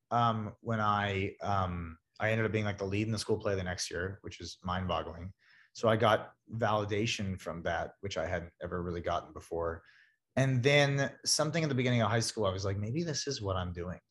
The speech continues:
Like, this, this is so much fun. And everyone in the world is telling me I can't do it. So I think this is what I wanna do." <laughs>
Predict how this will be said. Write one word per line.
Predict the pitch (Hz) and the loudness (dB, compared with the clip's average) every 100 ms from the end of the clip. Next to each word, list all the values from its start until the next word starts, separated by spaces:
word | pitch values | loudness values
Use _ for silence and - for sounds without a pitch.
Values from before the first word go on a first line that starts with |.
| _ | _
Like, | 107 113 | -6 -2
this, | 113 - | -4 -4
this | - 131 - | -4 -4 -2
is | 151 | -4
so | - 127 | -2 0
much | 123 - | 0 0
fun. | 123 110 | 0 0
And | |
everyone | 87 110 127 147 | 0 0 0 0
in | |
the | 127 | 2
world | 110 107 | 2 2
is | 101 | 0
telling | - 101 | -2 -2
me | 101 | 0
I | 92 | -2
can't | - 98 87 | -2 -4 -4
do | 90 95 | -4 -2
it. | 113 - _ _ - | -4 -6 _ _ -10
So | - 101 101 - | 2 4 4 0
I | 120 | -2
think | 127 139 | -2 0
this | 180 - | 0 4
is | |
what | 135 113 | 6 6
I | |
wanna | 101 98 87 | 6 2 0
do." | 98 | -2
<laughs> | - | -4